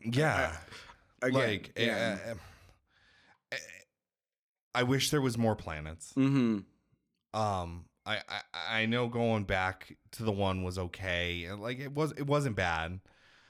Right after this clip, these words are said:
Speaker 1: But at the same time, I'm kinda like, I wish it was different.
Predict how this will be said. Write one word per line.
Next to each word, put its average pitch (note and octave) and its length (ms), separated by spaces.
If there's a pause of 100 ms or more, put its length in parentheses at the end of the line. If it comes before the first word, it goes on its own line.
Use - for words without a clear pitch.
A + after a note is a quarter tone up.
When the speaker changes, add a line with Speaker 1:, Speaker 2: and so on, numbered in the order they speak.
(140)
Speaker 1:
But C3 140
at A#2 60
the A#2 100
same A#2 180
time, A2 200
I'm G2+ 100
kinda A2 200
like, G2 380 (1200)
I E2 80
wish F#2 380
it G#2 60
was F#2+ 240
different. F#2 520